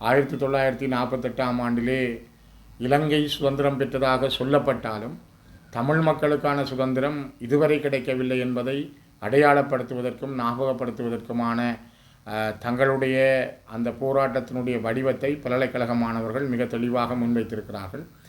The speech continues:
மிக குறிப்பாக கிளிநொச்சியிலும் மட்டக்களப்பிலும் நாளைய தினம் நடைபெற இருக்கின்ற இலங்கையின் சுதந்திர தினத்தை கரிநாளாக தமிழர்கள் அனுஷ்டிக்க வேண்டும் என்கின்ற இந்த போராட்டம் மிக வலிமையானது. ஒரு தேசம் சார்ந்து, தமிழ் தேசிய இனத்தினுடைய அடையாளம் சார்ந்து,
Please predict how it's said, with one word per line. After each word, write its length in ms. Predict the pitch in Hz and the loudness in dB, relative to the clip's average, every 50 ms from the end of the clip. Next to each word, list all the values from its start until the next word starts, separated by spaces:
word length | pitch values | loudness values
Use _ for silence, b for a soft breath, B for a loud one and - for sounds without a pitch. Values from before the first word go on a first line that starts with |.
| b b b b b b | b b b b b b
மிக 200 | 120 120 143 143 | 0 2 2 2
குறிப்பாக 680 | 143 151 143 143 139 143 143 143 143 139 135 147 151 151 | 4 4 2 2 2 2 2 4 4 4 2 0 0 -2
கிளிநொச்சியிலும் 800 | 147 - 131 135 139 143 143 139 143 - 131 131 135 143 147 139 | -2 -2 -2 0 0 0 -2 -2 -4 -4 -4 -4 -4 -4 -4 -2
மட்டக்களப்பிலும் 760 | 127 120 117 139 127 - 135 131 127 117 135 127 139 143 | -4 -2 -2 -2 -2 -2 -2 -2 -2 -2 -2 -2 -2 -2
நாளைய 360 | 135 127 120 120 120 123 127 123 | -2 -2 -2 -2 -2 -2 -2 -2
தினம் 280 | 123 127 127 127 127 | -2 -4 -4 -2 -2
நடைபெற 380 | 120 120 113 120 117 120 120 117 | -2 -2 -2 -2 -2 -2 0 -2
இருக்கின்ற 460 | 117 113 113 110 - 120 117 120 123 135 143 147 147 - B B B B B B B B B | -2 -2 -4 -6 -6 -4 -2 0 2 2 2 0 0 -4 B B B B B B B B B
இலங்கையின் 600 | 107 110 120 139 147 147 147 147 147 151 151 151 | -4 0 2 2 4 4 4 4 4 2 0 -4
சுதந்திர 420 | 143 - 139 135 139 143 147 139 139 | -6 -2 0 0 0 2 2 2 2
தினத்தை 420 | 139 135 135 123 120 - 143 147 151 156 160 156 | 0 0 -2 -4 -4 -2 -2 0 -2 -2 -6 -6
கரிநாளாக 680 | - 120 117 135 143 147 143 143 143 139 135 131 143 139 | -4 -2 0 0 0 2 2 2 2 2 2 2 0 0
தமிழர்கள் 460 | - 127 123 131 135 127 127 139 127 | 0 0 0 0 0 0 0 0 0
அனுஷ்டிக்க 420 | 120 120 117 - 135 120 127 127 | 0 -2 -4 -6 -8 -6 -4 -2
வேண்டும் 260 | 123 127 127 120 123 120 | -2 -2 -2 -2 -2 -2
என்கின்ற 400 | 123 123 120 123 123 120 120 127 127 123 120 113 - B B B B B | 0 0 0 0 0 0 0 0 0 0 0 -2 -6 B B B B B
இந்த 160 | - 120 127 127 | -2 0 0 0
போராட்டம் 600 | 120 - 127 127 131 123 120 110 - 135 170 233 - - B B B B | 0 0 2 4 4 4 2 2 -2 -6 -6 -6 -8 -12 B B B B
மிக 180 | B 117 120 147 | B 0 2 2
வலிமையானது. 720 | 131 131 131 139 143 147 143 139 131 123 120 117 117 143 175 175 - B B B B B | 4 4 4 2 2 2 2 0 0 0 -2 -2 -4 -6 -8 -8 -12 B B B B B
ஒரு 220 | B 120 123 131 123 | B -6 -4 -4 -2
தேசம் 420 | - 143 147 156 151 175 160 151 | 0 0 0 2 2 0 0 0
சார்ந்து, 600 | 147 - 147 139 139 135 127 127 117 110 104 - - - - | 0 2 4 4 4 4 2 0 -2 -4 -6 -8 -12 -16 -12
தமிழ் 320 | - 127 135 147 151 147 | -8 -4 -2 -2 -2 -2
தேசிய 380 | 143 - 147 143 135 139 143 143 | -2 -2 -2 -2 -2 -2 -2 0
இனத்தினுடைய 540 | 131 127 135 131 117 135 139 131 127 139 139 | 0 0 -2 -2 -2 -4 -4 0 2 2 4
அடையாளம் 560 | 127 117 117 131 143 147 143 139 139 131 127 | 4 4 4 4 4 4 4 4 2 0 -2
சார்ந்து, 480 | 120 - 123 120 117 113 113 113 139 | -2 -2 -2 -2 -2 -4 -4 -6 -6